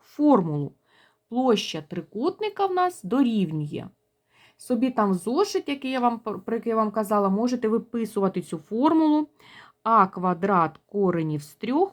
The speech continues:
поділене на чотири. Це площа для правильного, тобто рівностороннього трикутника. Давайте знайдемо. Площа грані однієї,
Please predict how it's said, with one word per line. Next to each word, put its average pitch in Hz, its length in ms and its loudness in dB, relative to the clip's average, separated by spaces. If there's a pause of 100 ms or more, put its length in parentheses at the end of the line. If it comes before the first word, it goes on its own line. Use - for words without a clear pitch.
(120)
поділене 247 640 2
на 214 260 4
чотири. 185 760 -4
Це 175 640 -4
площа 233 640 -4
для 185 200 -4
правильного, 226 760 -2
тобто 208 260 -6
рівностороннього 196 840 -2
трикутника. 165 760 -8 (840)
Давайте 247 440 2
знайдемо. 151 520 -6 (380)
Площа 302 380 0
грані 165 520 2
однієї, 160 560 -4